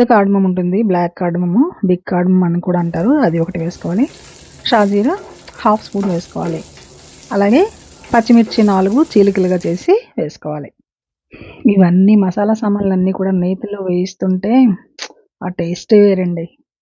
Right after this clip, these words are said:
ఇలా కాస్త నెయ్యిలో వేయించిన తర్వాత ఉల్లిపాయలు ఒక మూడు పెద్ద ఉల్లిపాయలు తీసుకున్నాను, అది ఇలా చిన్న చిన్న ముక్కలుగా కట్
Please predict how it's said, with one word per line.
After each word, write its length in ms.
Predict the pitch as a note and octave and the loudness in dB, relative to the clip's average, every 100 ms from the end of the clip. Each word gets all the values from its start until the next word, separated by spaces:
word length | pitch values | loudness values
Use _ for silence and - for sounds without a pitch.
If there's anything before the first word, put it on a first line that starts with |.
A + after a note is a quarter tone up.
| _ _ _ - B3+ | _ _ _ 0 4
ఇలా 120 | C4+ C4 | 4 4
కాస్త 200 | G#3+ G#3+ G3+ | 0 0 0
నెయ్యిలో 280 | G3 G3+ G3 | 2 2 2
వేయించిన 380 | F#3+ G3 F#3+ F#3+ F#3 | 0 -2 -4 -6 -6
తర్వాత 280 | F#3 F#3 D4 G4 - _ _ _ _ - | -8 -6 -4 -6 -10 _ _ _ _ 2
ఉల్లిపాయలు 520 | G#3+ C4 B3+ G3+ G3 D4 | 4 4 4 4 2 0
ఒక 140 | C4+ G3+ | 0 -2
మూడు 180 | G3 G3+ A3 | -2 -2 -2
పెద్ద 200 | F3 F#3+ A3+ | -4 0 0
ఉల్లిపాయలు 340 | G3 G3+ F#3+ F#3 | 0 -2 -2 -4
తీసుకున్నాను, 460 | F#3 - F#3 G3 E4 G4 _ _ _ G#3 | -6 -8 -6 -2 -2 -4 _ _ _ -2
అది 180 | G3+ D4+ G#4+ - - | 2 4 2 -4 -2
ఇలా 140 | G3 G3+ G#3 A3 | 2 2 0 0
చిన్న 160 | G#3 G3+ | 0 2
చిన్న 140 | A#3+ A3+ | 2 2
ముక్కలుగా 300 | G#3+ G#3 G#3 G3 | 2 2 0 -2
కట్ 160 | F#3 | -8